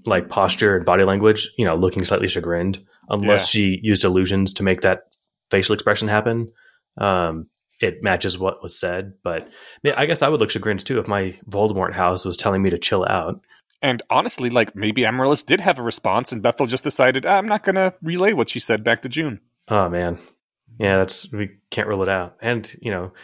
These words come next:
Speaker 1: now that, ev-, now, now that I've been, you know, piloting the Bethel hate train for this whole time,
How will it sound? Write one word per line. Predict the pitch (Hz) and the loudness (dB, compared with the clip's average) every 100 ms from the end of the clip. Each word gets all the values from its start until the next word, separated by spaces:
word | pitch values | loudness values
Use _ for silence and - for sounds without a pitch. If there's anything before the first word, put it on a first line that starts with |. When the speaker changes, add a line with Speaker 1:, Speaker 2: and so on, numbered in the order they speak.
| - | -10
Speaker 1:
now | - 156 147 | -2 0 2
that, | 117 - - _ _ | 2 0 -8 _ _
ev-, | - 127 117 | -6 -4 -4
now, | 117 - | -6 -4
now | 110 131 | -2 2
that | 110 - _ - | 2 0 _ -6
I've | 113 | -2
been, | 107 95 90 - - | -2 -4 -8 -12 -10
you | 98 | -10
know, | 80 | -10
piloting | _ 123 117 107 98 92 | _ 0 2 2 -2 -6
the | 87 | -2
Bethel | 110 104 90 | -2 -2 -4
hate | 110 113 | -6 -4
train | 95 92 | -4 -4
for | 90 | -4
this | 92 - | -6 -2
whole | 101 | -2
time, | - 110 101 90 | 0 -2 0 -4